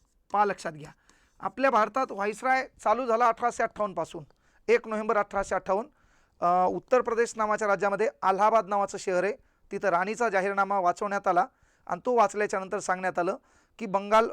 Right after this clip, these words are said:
भारताचा गव्हर्नर जनरल हा, हे पद बंद करून आता आपण भारतासाठी व्हाईसराय आणि भारत मंत्री नावाचं पद निर्माण करायलोत. म्हणून भारताचा पहिला व्हाईसराय लॉर्ड कॅनिंग आणि भारताचा पहिला भारत मंत्री बनला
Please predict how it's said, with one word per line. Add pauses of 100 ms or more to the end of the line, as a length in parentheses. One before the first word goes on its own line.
भारताचा
गव्हर्नर
जनरल (440)
हा, (100)
हे
पद
बंद
करून (240)
आता
आपण
भारतासाठी (400)
व्हाईसराय (340)
आणि
भारत
मंत्री
नावाचं
पद
निर्माण
करायलोत. (340)
म्हणून
भारताचा
पहिला
व्हाईसराय (340)
लॉर्ड
कॅनिंग (280)
आणि
भारताचा
पहिला
भारत
मंत्री
बनला